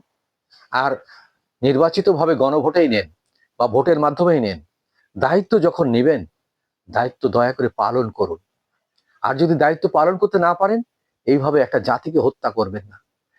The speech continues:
একটা জাতিকে বিনাশ করবেন না। আমাদের চিন্তা, চেতনা, মানসিকতা, সভ্যতা, ভদ্রতা সবকিছুকে আপনারা ধ্বংস করে দিচ্ছেন। উদ্দেশ্য কি? তাহলে একটা কাজ করুন, যদি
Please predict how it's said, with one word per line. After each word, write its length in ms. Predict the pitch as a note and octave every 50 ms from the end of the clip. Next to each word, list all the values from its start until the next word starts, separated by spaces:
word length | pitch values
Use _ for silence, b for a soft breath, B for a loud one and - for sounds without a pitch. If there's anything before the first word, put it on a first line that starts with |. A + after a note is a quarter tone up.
| _ _
একটা 140 | - B2+ A#2
জাতিকে 360 | A#2+ C#3+ D#3 - G#3 - F3+
বিনাশ 320 | B2 B2+ D3 E3+ F#3+ - -
করবেন 320 | - - B2+ G#2 G#2+ G#2 F#2+
না। 100 | F2+ F2 - _ _ _ _ _ _ b b b b b _
আমাদের 320 | A2+ C3 D#3 D#3 D3 D3+ - -
চিন্তা, 300 | E3 D#3+ D3+ D3 - D3+ C#3
চেতনা, 380 | - - D3+ - D3 C#3 C3 B2+
মানসিকতা, 600 | B2+ B2 B2 C#3 D3 - - C#3 - C3+ - C#3 C3
সভ্যতা, 460 | - - C#3 C3 B2 D3 D3 - C3+ A#2+
ভদ্রতা 400 | G2 B2+ C3 B2+ C#3 B2 C3 C3
সবকিছুকে 520 | - - - G#3 G#3+ - A3+ F#3 - F#3 G3
আপনারা 260 | F3 - F3 E3 -
ধ্বংস 180 | D3+ F3 E3 F3+
করে 180 | E3 E3 D#3+ D3
দিচ্ছেন। 320 | C#3+ C3+ - - - A3 - _ _ _ _ _ _ _ _ _ _ _ _ _ _ _ _ _
উদ্দেশ্য 320 | - F3 E3+ F#3 A3+ - - A3 G#3 -
কি? 140 | - G3 D#3 G2+ - - _ _ _ _ _ _ _ _ _ _ _ _ _ _ _ _ _ _ _ _ _ _ _ _ _
তাহলে 160 | D#3 F#3+ G#3+ A3
একটা 180 | G3+ - G#3 - -
কাজ 140 | D3+ D#3 E3 -
করুন, 260 | - - A2+ G2 F#2 F2+ F#2
যদি 200 | G#2 C3 C3+